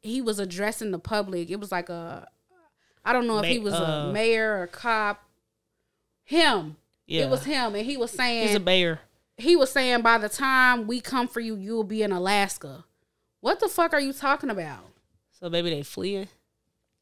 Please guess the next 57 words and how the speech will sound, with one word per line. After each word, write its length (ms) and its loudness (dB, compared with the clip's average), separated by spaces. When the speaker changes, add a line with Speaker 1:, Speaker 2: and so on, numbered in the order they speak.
Speaker 1:
That's 140 4
what 80 4
I'm 60 0
saying, 180 4
'cause 140 0
somebody 280 6
was 100 -4
saying, 220 2
"Oh, 200 8
it's 100 4
gonna 160 2
be 120 -2
a 40 2
purge, 220 4
it's 100 -8
gonna 140 -2
be 80 -2
a 40 -4
purge, 280 0
it's 100 -8
gonna 140 -4
be 100 -6
so 300 0
bad, 260 0
it's 80 -6
gonna 140 0
be 80 -4
so 240 -2
bad, 200 -2
people 180 -8
are 60 -4
just 140 -10
gonna 140 -4
do 120 -4
whatever." 520 -8
No, 220 2
because 300 -4
you're 80 -2
still 260 -2
going 180 0
to 60 -2
prison, 380 -4
you're 120 -4
still 200 -2
going 140 0
to 60 -2
jail 220 -6
for 120 -12
first 280 -8
degree. 380 -10
Second 380 4
degree 320 2
is, 180 0
like, 380 -2
not 340 0
premeditated, 680 -6
right? 320 -14